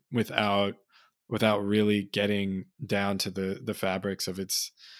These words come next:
of its being, uh, at base. Um, I think it's, in some ways, it relates back to what we've already talked about in regards to teachers, that,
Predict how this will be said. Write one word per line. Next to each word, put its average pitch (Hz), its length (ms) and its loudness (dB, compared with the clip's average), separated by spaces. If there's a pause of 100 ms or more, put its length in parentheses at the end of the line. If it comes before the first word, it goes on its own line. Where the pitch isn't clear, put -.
(420)
of 104 120 -2
its 95 120 0
being, 110 540 4
uh, 78 280 -10 (140)
at 107 220 2
base. 107 480 4 (100)
Um, 101 460 -2 (1120)
I 120 80 6
think 123 300 4
it's, - 320 0 (1400)
in 139 100 8
some 156 260 8
ways, 123 380 8
it 113 380 2
relates 110 380 4
back 107 220 2
to 107 100 -2
what 101 80 0
we've 104 160 0
already 101 200 2
talked 101 280 -2
about 98 260 0
in 98 80 -2
regards 98 500 -2
to - 100 -6
teachers, 98 600 -2
that, 95 400 -2